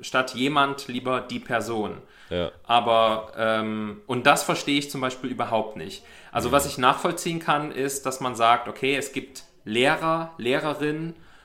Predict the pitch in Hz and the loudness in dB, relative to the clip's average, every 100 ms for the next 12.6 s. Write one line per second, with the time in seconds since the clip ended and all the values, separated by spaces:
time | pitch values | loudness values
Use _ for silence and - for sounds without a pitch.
0 | - - 131 135 135 135 - - 120 123 | -20 -2 2 4 2 -4 -8 -8 -2 0
1 | 120 120 123 - - 185 190 - 120 - | 0 -4 -4 -4 0 0 0 -2 -4 -4
2 | 110 107 107 107 104 101 - 120 123 113 | 2 2 2 -2 0 0 0 -2 -2 -4
3 | - 110 98 110 156 165 151 - 143 131 | -8 -10 -4 -2 0 -2 -6 -4 -2 -2
4 | 107 101 120 - 95 104 131 143 - 139 | -4 -6 -10 -10 0 2 2 -2 -4 -4
5 | 135 - - - - - 117 120 117 - | -4 -6 -16 -16 -12 -2 0 0 -4 -12
6 | - - - 113 113 117 135 135 - 127 | -18 -20 -4 -2 0 0 -2 -2 -6 0
7 | 117 113 127 123 113 107 117 143 151 185 | 2 2 -2 -4 -2 -2 -2 -2 -2 -4
8 | 277 - - - - 98 92 98 120 113 | -4 -8 -18 -16 -8 -4 -4 -6 -4 0
9 | 120 - 117 110 110 110 - 92 110 110 | 2 2 -2 0 -2 -2 -4 -10 -6 0
10 | 107 107 107 101 101 104 - 104 110 107 | 0 0 -6 -4 2 2 0 -2 -2 -2
11 | - 113 110 - 120 110 - 113 110 107 | -4 -4 -4 -8 -6 -4 -4 -6 -6 -6
12 | 104 95 101 127 170 202 | -8 -2 0 2 0 -6